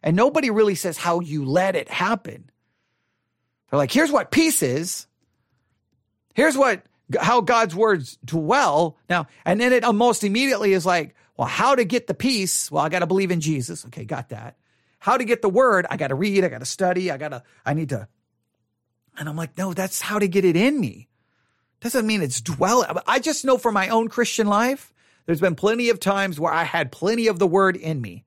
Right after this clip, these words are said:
I knew the right answers. I knew the right theology,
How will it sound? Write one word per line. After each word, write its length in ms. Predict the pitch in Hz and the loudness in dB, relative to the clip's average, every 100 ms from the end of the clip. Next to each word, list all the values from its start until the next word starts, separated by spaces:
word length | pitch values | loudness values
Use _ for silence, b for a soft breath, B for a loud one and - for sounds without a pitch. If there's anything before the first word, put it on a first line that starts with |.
| _ _ _ _ | _ _ _ _
I 100 | 156 | -2
knew 160 | 170 175 | 4 4
the 100 | 165 | 4
right 200 | 139 131 | 2 2
answers. 720 | 214 262 - 254 262 262 - _ _ _ | 0 0 0 -2 -2 -8 -18 _ _ _
I 80 | 170 | -2
knew 140 | 190 180 | 2 2
the 100 | 165 | 2
right 220 | 151 135 | 0 -2
theology, 720 | 147 165 214 233 196 233 220 | -2 2 4 2 2 -2 -4